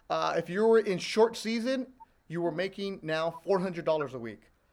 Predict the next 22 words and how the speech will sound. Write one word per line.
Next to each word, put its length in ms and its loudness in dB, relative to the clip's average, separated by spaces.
A 160 8
ball, 520 4
you 160 -8
got 320 0
five 240 2
hundred. 360 -4
Double 380 6
A, 180 2
you 160 -6
were 80 -6
getting 220 -10
six 240 -8
hundred. 380 -2
And 180 2
triple 420 0
A, 120 2
the 140 -4
minimum 400 -4
was 260 -2
seven 440 -4
hundred 240 -12
dollars 320 -6